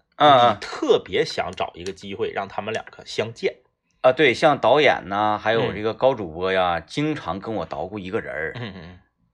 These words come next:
Speaker 1: 叫什么玩意儿，我还真不知道，忘了。
Speaker 2: 嗯，嗯。
Speaker 1: 但是呢，我有幸见到这个人儿的这个酒后视频。
Speaker 2: 嗯，嗯，嗯。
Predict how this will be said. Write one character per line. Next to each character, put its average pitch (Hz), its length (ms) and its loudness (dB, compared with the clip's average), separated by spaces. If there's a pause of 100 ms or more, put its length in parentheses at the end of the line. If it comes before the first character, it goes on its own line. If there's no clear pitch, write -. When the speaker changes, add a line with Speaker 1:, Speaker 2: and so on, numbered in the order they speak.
(140)
Speaker 1:
叫 123 140 -8
什 92 200 -10
么 127 100 -2
玩 90 120 -4
意 - 20 0
儿， 110 80 -2
我 92 80 -6
还 92 120 -6
真 107 200 -10
不 107 100 -10
知 98 100 -8
道， 123 140 2
忘 113 260 -2
了。 76 120 -12
Speaker 2:
嗯， 127 180 -10
嗯。 104 160 -14
Speaker 1:
但 143 140 -2
是 131 80 -6
呢， 135 100 0
我 90 220 -2
有 90 160 -6
幸 120 180 -10
见 139 180 -2
到 113 160 0
这 127 140 -8
个 107 60 -2
人 85 120 -2
儿 95 160 0
的 98 200 -2
这 95 160 -8
个 90 180 -2
酒 82 240 -10
后 120 160 -4
视 120 160 -8
频。 78 320 -10
Speaker 2:
嗯， - 0 -
嗯， 139 300 -6
嗯。 101 160 -16